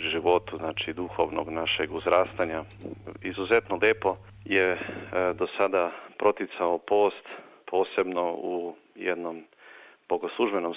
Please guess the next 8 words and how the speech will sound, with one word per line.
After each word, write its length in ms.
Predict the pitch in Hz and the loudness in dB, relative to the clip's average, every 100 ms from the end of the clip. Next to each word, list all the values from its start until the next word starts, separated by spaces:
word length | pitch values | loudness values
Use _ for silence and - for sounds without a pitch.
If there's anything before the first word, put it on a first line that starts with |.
| - | -2
smislu, 580 | 95 104 - 104 98 92 - | -2 -2 0 2 2 0 -8
jer 240 | 101 90 85 | -2 -2 -2
smo 240 | - 90 85 - _ _ - - - - - _ | -4 -2 -2 -6 _ _ -20 -18 -18 -20 -20 _
uveli 380 | - 98 101 90 | 0 2 4 4
od 140 | 87 | 2
nedavno 600 | 87 104 101 90 82 80 76 - - - _ | 2 0 4 2 2 -6 -8 -14 -16 -20 _
da 220 | - 85 - - | -4 -4 -4 -2
se 280 | 85 82 | -2 -2